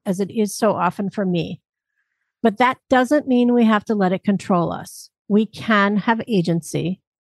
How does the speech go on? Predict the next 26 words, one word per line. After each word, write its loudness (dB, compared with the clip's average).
We 4
have -2
choice -8
to 0
be 0
the 0
person 0
we 2
want 2
to 0
be 0
in 0
the 2
present -2
moment, 0
even 4
with 2
the 0
old 2
shitty 0
shit 0
trying -2
to -4
call 0
us -2
back. -8